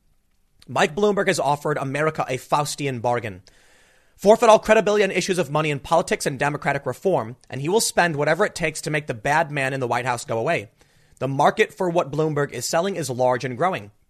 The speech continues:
thanks in no small, small part to the three hundred million dollars he's already spent advertising it.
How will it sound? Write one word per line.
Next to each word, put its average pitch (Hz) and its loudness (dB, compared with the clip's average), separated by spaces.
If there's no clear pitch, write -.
thanks 180 -2
in 208 -2
no 196 2
small, 147 -2
small 190 2
part - -8
to 160 -4
the 147 -4
three 196 -2
hundred 226 0
million 185 -2
dollars 156 2
he's 139 -8
already 151 0
spent 120 -6
advertising 127 -6
it. - -14